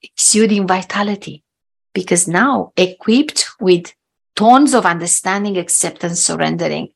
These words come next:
and learnings, you are now finally ready to forgive.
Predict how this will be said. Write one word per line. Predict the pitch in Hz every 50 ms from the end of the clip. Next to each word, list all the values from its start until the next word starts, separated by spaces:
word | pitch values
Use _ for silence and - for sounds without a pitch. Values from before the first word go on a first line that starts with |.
| -
and | - 185 202 214 240 247 214
learnings, | 196 151 143 151 175 165 156 170 208 262 - - - - _ _ _ _ _ _ _ _ _ _ _ _ -
you | 202 185 185 202 220 240 247 233
are | 226 214 214
now | 190 175 180 185 196 202 202 196 196 _ _ _ _ _ _ _ _ -
finally | 208 220 269 330 349 302 220 160 151 160 - 156 _ _ _ _ _ _ _ -
ready | 196 214 214 233 254 254 208 165 165 175 214 233 - _ _ _ _ _ -
to | - 302 320 330 370 370 - _ _ _ _ _ _ _ _ _ -
forgive. | 254 240 247 254 262 254 254 _ _ _ - 190 180 165 165 147 131 - - - - -